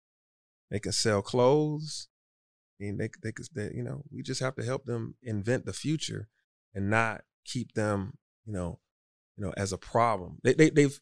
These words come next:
you know, a-, all of 'em aren't bad, right? So we definitely had some levels where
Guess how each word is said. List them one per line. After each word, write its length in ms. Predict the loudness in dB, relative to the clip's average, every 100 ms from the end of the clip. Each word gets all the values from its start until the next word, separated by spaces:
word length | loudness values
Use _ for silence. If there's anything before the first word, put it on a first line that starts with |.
| -12
you 200 | -2 0
know, 100 | 0
a-, 100 | 0 6
all 300 | 8 8 6
of 120 | 4
'em 140 | 4
aren't 280 | 4 2 2
bad, 360 | 0 0 -4 -10 _ 2
right? 420 | 6 6 4 2
So 260 | 4 4 6
we 180 | 4
definitely 460 | 6 6 6 2 -2
had 240 | 0 0
some 180 | 0 -4
levels 360 | -4 -4 -4 0
where 420 | 6 8 8 6